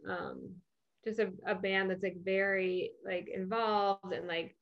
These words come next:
makes decisions where I don't have to be the only one, 'cause I make decisions with my kids, I make decisions with my job. It's like, I, please just make a decision for me, you know what I <laughs> mean? 'Cause it gets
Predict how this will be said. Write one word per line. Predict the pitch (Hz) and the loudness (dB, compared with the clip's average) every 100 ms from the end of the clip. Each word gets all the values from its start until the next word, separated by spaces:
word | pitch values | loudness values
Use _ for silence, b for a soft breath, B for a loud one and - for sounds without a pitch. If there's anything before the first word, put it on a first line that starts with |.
| _ _ - | _ _ -2
makes | 196 190 190 | 2 2 2
decisions | 196 185 226 220 240 | -4 4 8 10 8
where | 208 - | 6 2
I | 196 | 4
don't | 220 | 4
have | 233 | 2
to | 220 | 2
be | 202 | 2
the | 190 | 2
only | 185 208 | 2 2
one, | 233 233 | 2 2
'cause | 220 | 2
I | 196 180 | 0 4
make | 202 | 2
decisions | 220 220 226 | 2 -2 -2
with | 220 | 0
my | 214 | 0
kids, | 214 240 185 - | 0 2 4 4
I | 170 | 0
make | 185 190 | 0 -2
decisions | 185 202 202 190 | -2 0 -2 -4
with | |
my | 196 190 | -4 -2
job. | 196 180 - | 0 0 -2
It's | 190 | -2
like, | 196 190 - | 0 -2 -2
I, | - 196 202 - _ _ - | 0 2 2 -4 _ _ 2
please | 240 240 214 | 6 6 6
just | 202 | 2
make | 208 208 214 | 6 6 6
a | |
decision | 208 214 208 190 196 196 | 4 4 2 2 0 -2
for | 208 208 202 | -2 0 0
me, | 170 | 0
you | 175 202 | 0 2
know | 208 | 2
what | 226 | 2
I | |
<laughs> | - 247 - | 2 -2 0
mean? | 233 | -2
'Cause | 226 202 | 0 0
it | 190 - | -2 -4
gets | 196 - | -6 -6